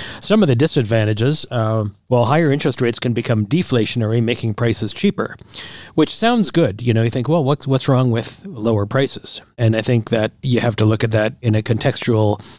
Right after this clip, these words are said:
area, like you look at things like technology. I mean,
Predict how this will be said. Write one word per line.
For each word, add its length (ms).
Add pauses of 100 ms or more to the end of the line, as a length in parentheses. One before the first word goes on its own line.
area, 360
like 240
you 160
look 240
at 80
things 240
like 160
technology. 720
I 60
mean, 260